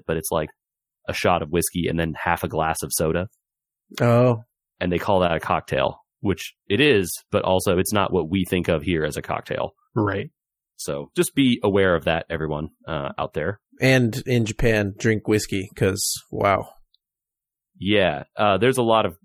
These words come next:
Speaker 1: great whiskey in Japan also, by the way. So that was pretty much our time in Laos. It was great. Uh, from there, we went to Siem Reap, Cambodia,
Speaker 2: Ooh.
Speaker 1: the home of the famous Angkor Wat Temple,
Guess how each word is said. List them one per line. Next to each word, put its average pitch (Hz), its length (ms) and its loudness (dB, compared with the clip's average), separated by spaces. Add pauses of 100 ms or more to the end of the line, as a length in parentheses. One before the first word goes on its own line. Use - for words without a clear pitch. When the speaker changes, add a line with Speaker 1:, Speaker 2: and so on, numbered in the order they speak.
(140)
Speaker 1:
great 95 280 0
whiskey 80 320 -4
in 73 100 -8
Japan 73 340 -10
also, - 400 -12
by - 120 -10
the - 80 -12
way. - 200 -12 (640)
So 165 280 4
that 170 160 4
was 160 160 2
pretty - 240 -4
much 123 180 0
our 113 160 2
time 107 280 0
in 98 100 -2
Laos. 117 300 0
It 92 60 -6
was 82 100 -6
great. 139 340 0 (160)
Uh, 85 240 -4
from 101 220 -2
there, 117 260 4
we 104 140 0
went 95 240 0 (140)
to 90 440 0 (240)
Siem 107 340 0
Reap, 110 240 -2 (120)
Cambodia, 120 520 2 (200)
Speaker 2:
Ooh. 165 260 0 (640)
Speaker 1:
the 87 340 -8
home 98 220 0
of 90 140 -2
the 92 140 0
famous 95 400 0 (260)
Angkor 95 300 0
Wat 92 260 0
Temple, 180 380 -2